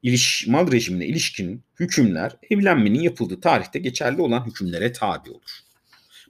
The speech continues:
Mal rejim sözleşmesinin geriye etkili olarak yapılabileceğini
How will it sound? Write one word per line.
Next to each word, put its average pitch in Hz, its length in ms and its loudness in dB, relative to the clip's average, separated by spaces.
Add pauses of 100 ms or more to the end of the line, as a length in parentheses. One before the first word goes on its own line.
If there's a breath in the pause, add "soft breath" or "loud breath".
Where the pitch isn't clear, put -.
Mal 196 220 6
rejim 117 240 6
sözleşmesinin 98 800 0
geriye 113 420 0
etkili 135 360 -4
olarak 117 380 -2
yapılabileceğini 123 920 -6